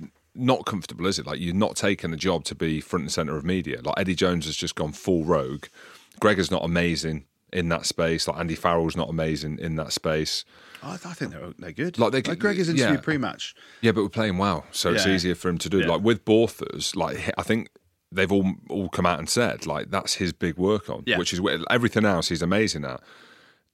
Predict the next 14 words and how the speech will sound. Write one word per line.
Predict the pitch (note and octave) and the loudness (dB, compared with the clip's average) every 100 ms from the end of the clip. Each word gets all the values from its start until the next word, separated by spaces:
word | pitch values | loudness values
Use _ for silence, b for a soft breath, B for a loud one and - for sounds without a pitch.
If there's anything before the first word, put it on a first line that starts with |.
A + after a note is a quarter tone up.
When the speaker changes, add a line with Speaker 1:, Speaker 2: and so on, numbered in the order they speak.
| _ _ | _ _
Speaker 1:
That | G#2 A2+ - | 0 2 0
is | F#2 F#2 | -2 0
a | |
hard | F2 G#2 G2 F#2 | 0 2 2 2
thing | G2 F2 | -2 -2
to | F2 | 0
be. | A#2 | -2
You | G2+ | 0
can't | C#3 C3+ A2 | 0 0 0
just | G#2 - _ | -4 -6 _
switch | - - C3 - A2+ | -2 0 0 -2 0
on | G2+ | 0
and | E2+ | 0
be | E2 E2+ D#2+ | 2 0 0